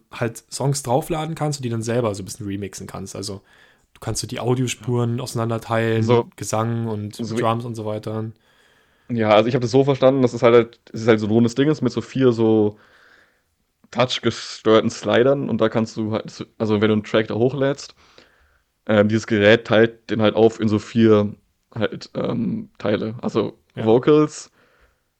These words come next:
Speaker 2: ich glaub Drums, Melodie und Samples. Irgendwie so war das.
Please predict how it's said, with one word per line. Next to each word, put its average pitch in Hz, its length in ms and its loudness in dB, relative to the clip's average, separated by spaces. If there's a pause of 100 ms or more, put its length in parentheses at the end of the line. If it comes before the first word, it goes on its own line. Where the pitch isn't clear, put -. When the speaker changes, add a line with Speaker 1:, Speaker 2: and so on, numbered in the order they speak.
(220)
Speaker 2:
ich - 80 -20
glaub 107 200 -2
Drums, 117 840 0
Melodie 113 680 2
und 107 160 0
Samples. 110 640 -6
Irgendwie 104 220 2
so 104 180 0
war - 140 -6
das. - 360 -16